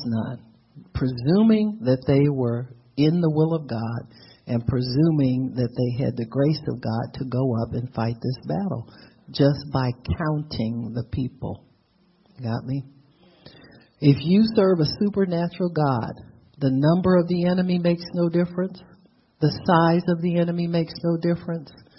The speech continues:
The precision of their weapons makes no difference. None of that stuff makes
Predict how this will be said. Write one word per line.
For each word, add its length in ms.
The 100
precision 640
of 120
their 140
weapons 540
makes 320
no 160
difference. 520
None 300
of 80
that 240
stuff 260
makes 200